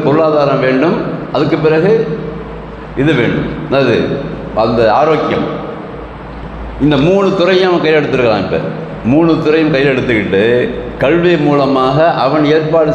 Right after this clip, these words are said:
செய்த கல்வியை உலக அளவில் பரப்பி அது மேல ஒ-, ஒரு, ஒரு மிகப்பெரிய லைக்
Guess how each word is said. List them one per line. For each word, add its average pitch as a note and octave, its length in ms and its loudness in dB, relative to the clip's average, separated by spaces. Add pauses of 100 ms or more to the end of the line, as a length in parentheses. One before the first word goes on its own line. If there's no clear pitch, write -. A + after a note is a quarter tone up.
செய்த C#3 160 2 (100)
கல்வியை C3+ 400 2 (160)
உலக D3+ 180 2 (100)
அளவில் C#3 360 2
பரப்பி A#2+ 340 2 (120)
அது C#3 120 0 (140)
மேல D#3+ 180 4 (140)
ஒ-, C3+ 100 2 (120)
ஒரு, D3 160 2 (640)
ஒரு A#2+ 180 4
மிகப்பெரிய E3+ 420 2 (140)
லைக் F3 260 0